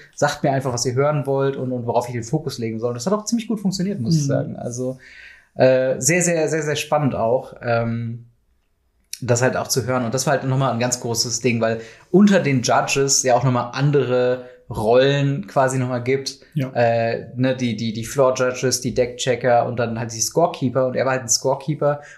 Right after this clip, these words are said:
Speaker 1: und hat einfach von seinem Alltag erzählt,
Speaker 2: Ja.
Speaker 1: wie auch zum Beispiel
Speaker 2: <laughs>
Speaker 1: Floor-Judges am besten ihn approachen sollen,
Speaker 2: Ja.
Speaker 1: wenn's Fragen gibt.
Speaker 2: Ja.
Speaker 1: Was halt auch irgendwie, also das, das ist jetzt schon sehr behind the scenes, also,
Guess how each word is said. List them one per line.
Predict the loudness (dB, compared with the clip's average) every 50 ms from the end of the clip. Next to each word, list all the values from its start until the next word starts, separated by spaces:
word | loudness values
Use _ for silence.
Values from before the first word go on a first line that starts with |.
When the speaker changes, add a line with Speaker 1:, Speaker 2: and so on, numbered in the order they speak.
| _
Speaker 1:
und | 2 2
hat | 4 4
einfach | 2 0 -4
von | -6 -4 -2 0
seinem | 0 0
Alltag | 0 0 0 0 0 -2 -2 -4 -8 -18 _ _ _ _ 0
erzählt, | 0 2 2 2 2 4 4 4 4 4 2
Speaker 2:
Ja. | 2 0 -4 -8 -20 _ _ _ _ -2 0
Speaker 1:
wie | 2 4 6 6 6
auch | 6 6 6
zum | 4 2
Beispiel | 2 2 0 0
Speaker 2:
<laughs> |
Speaker 1:
Floor-Judges | 0 -2 0 0 0 2 2 2 0 0 0 0 -2 0 0
am | 0 -2
besten | 0 0 0 0 -2 -2 -4
ihn | -2 0 0 0
approachen | 0 0 2 2 4 4 2 2 0 -2 0
sollen, | 2 2 2 2
Speaker 2:
Ja. | 0
Speaker 1:
wenn's | 0 0 -2 -2
Fragen | 0 0 2 4 4 4 4
gibt. | 2 0 -4 -4 -4 -4
Speaker 2:
Ja. | -2 -2 -2 -2 -6 -10 -18 -18 -6 -2
Speaker 1:
Was | 0 2 2 4
halt | 2 2 2 2
auch | 2 2 2 2
irgendwie, | 0 -2 -2 -2 -2 -2
also | 0 0 0
das, | 0 0 -2 -2 -2
das | -2 -2 -2 -2
ist | 0 2
jetzt | 2 2 0 0 -2
schon | -2 0 0 2
sehr | 2 2 2 2 0
behind | -2 -4 -4 -2 -2 -2 -2 -2
the | -2
scenes, | 0 0 2 2 2 2 2 0 -2
also, | -4 -4 -4 -2 -2 -4 -6 -6